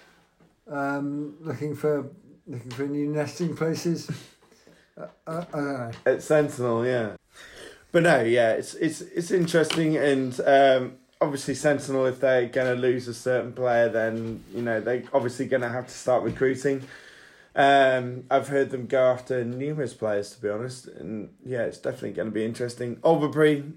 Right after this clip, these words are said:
Speaker 2: not that kind of club. If you wanna come play for us, ask us, and we'll take you on, to be honest.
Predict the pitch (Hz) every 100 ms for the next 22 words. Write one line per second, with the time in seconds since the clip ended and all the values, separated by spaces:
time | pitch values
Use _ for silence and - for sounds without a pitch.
0 | _ - 135 117 110 - 131 123 - 127
1 | 135 131 156 - 120 143 143 131 131 120
2 | 123 123 120 131 131 - _ _ _ _
3 | _ _ _ _ - 131 - - 85 -
4 | - _ - - - - 98 104 104 110
5 | 95 107 110 104 95 - _ _ - 110
6 | 117 131 127